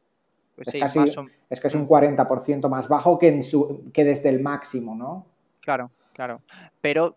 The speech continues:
Speaker 1: también, por otra parte, que aquí viene la contrapartida, es un veintitrés por ciento más caro desde el inicio de la invasión de Ucrania. Entonces,
Speaker 2: Claro.
Speaker 1: pues bueno,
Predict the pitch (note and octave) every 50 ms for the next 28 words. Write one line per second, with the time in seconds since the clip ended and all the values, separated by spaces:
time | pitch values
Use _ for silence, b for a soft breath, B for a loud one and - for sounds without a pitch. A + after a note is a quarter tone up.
0 | _ _ C3+ C3 C3+ C#3+ C#3 B2+ C3 B2 C3 - C#3+ C3+ - D3 C#3+ C#3 - D#3+
1 | E3 C#3 B2+ A#2+ C3 B2+ C3 B2+ B2+ B2 B2+ B2+ C3 B2+ C3 - - C#3 C#3 -
2 | C3 C3 - C3 C3 - - D3+ D3+ E3+ E3+ D3 C#3 - - D#3+ D3+ C#3 C3 C3+
3 | C3 B2+ - A#2+ - C#3+ C#3+ - - D3 C#3 - D3 C#3 C3+ - C#3 C#3 C3+ -
4 | - - D#3 D3+ D#3+ F#3 G3+ - _ D3 - D3 C3+ C3 B2 C3+ B2 B2 B2 C3
5 | C3 B2+ - D3+ C#3 C#3 C3+ C3 B2+ B2 - - C3+ C3 C3 B2 A#2+ A2+ - D3
6 | D#3+ E3 C3+ A#2 - - _ _ - A#2+ A#2 - C3 C3 B2 A#2+ A2+ G#2+ - -
7 | - - C3 B2+ C3 A#2 G#2+